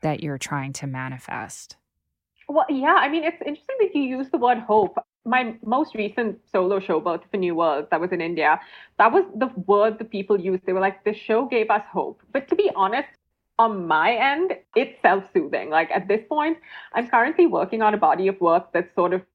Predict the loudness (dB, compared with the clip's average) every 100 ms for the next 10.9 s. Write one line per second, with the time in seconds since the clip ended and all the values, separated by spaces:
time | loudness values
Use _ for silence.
0 | _ 2 2 -2 -4 -4 -2 4 4 4
1 | 2 -2 0 2 4 4 4 2 2 -4
2 | _ -6 -6 0 0 2 -2 2 2 4
3 | 4 6 4 2 0 2 0 0 2 4
4 | 4 0 -2 0 0 0 -6 0 0 2
5 | 0 0 0 0 0 0 2 0 -4 -2
6 | 0 2 0 -2 -4 -2 0 -2 -2 0
7 | 2 2 0 -2 -2 -2 0 -2 -4 -16
8 | -20 -2 0 2 2 2 -2 0 2 4
9 | 2 -2 -2 0 2 0 -2 -2 -2 0
10 | 0 2 0 -2 -8 -2 4 4 2